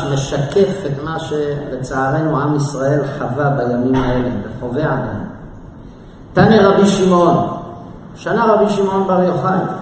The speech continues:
"זכאי נינון ישראל, דקודשא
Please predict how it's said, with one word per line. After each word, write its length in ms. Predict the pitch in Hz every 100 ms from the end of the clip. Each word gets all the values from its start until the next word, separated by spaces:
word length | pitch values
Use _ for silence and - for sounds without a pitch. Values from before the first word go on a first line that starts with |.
| - - - - - - - - - -
"זכאי 720 | - - 175 185 175 202 233 220
נינון 400 | 202 196 220 208
ישראל, 840 | 196 - - 156 147 147 151 - - - - - - - - - -
דקודשא 600 | 156 156 220 226 - 208